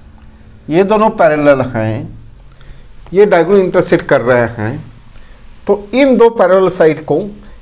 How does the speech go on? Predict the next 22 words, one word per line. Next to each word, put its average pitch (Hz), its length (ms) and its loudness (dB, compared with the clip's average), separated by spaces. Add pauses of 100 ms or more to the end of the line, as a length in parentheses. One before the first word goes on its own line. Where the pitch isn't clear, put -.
(120)
एक 226 260 2
transversal 175 840 0
बीडी 143 360 -2
इंटरसेक्ट 196 560 -4
करता 190 460 -2
है, 208 100 -8 (600)
ये 156 100 0
ज्वाइन 160 360 2
करता 185 260 0
है 185 40 2
इन 185 100 -2
दोनों 180 200 2
parallel 180 420 0
को, 202 320 -6 (380)
और 202 100 2
एक 226 440 -2 (760)
एसी 175 280 2
इनका 170 220 -2
transversal 131 640 -2
बनता 101 360 -4
है। - 280 -14 (680)
तो 220 340 0